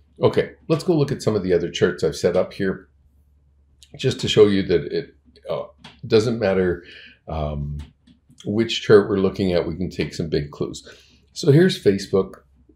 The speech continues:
What we can see on Facebook, it originally started off, um, coming out of this hole as the P P O started just after the I P O, and then it started to turn higher. So here we are above zero, pulls back below zero, takes off and makes a big, beautiful move.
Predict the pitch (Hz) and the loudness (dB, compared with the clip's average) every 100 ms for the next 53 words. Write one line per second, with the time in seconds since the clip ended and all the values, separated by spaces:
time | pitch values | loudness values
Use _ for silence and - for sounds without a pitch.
0 | - - _ - _ - _ _ _ - | -20 -20 _ -20 _ -20 _ _ _ -2
1 | 120 117 101 - 135 107 110 98 95 90 | 4 6 4 -2 -2 -2 0 0 0 -2
2 | - 92 - - 90 117 131 120 107 98 | 0 -2 -2 -4 -4 -4 -4 0 0 2
3 | 101 90 85 85 87 87 - - - - | 0 2 0 0 0 -4 -14 -20 -20 -8
4 | - 82 73 73 78 64 _ 78 71 _ | -4 -2 -2 -4 -6 -12 _ -20 -20 _
5 | _ _ - - 104 104 95 92 82 85 | _ _ -20 -4 0 2 2 0 0 0
6 | 82 - - - - - 104 101 95 87 | 0 -4 -12 -16 -10 2 8 8 8 4
7 | 90 85 - 87 78 - 117 - 90 85 | 2 0 0 0 0 0 -6 -2 -2 0
8 | - 101 87 87 82 85 - 87 - 92 | 2 2 2 -4 -8 -6 -2 -2 -4 -6
9 | 85 85 85 - 87 85 82 - - - | -2 -2 -2 -2 0 2 2 -4 -20 -20
10 | _ _ _ _ 98 101 95 95 95 82 | _ _ _ _ -2 0 2 2 0 -2
11 | 98 - 107 92 - 101 - 90 78 85 | -4 -2 0 0 -2 -6 -2 -2 0 -2
12 | 78 - 92 - 98 90 85 82 76 98 | -4 -4 -4 0 0 2 4 4 4 2
13 | 101 101 101 - 92 90 - - - 90 | 2 0 0 0 -4 -2 -4 -4 -2 0
14 | 95 98 95 - - 87 73 90 76 71 | 0 -2 -2 -6 -8 -8 -2 0 0 -4
15 | 82 76 76 73 87 85 - 87 82 80 | -6 -6 -8 -6 -6 -6 -6 -6 -4 -4
16 | 78 95 123 | -2 0 -2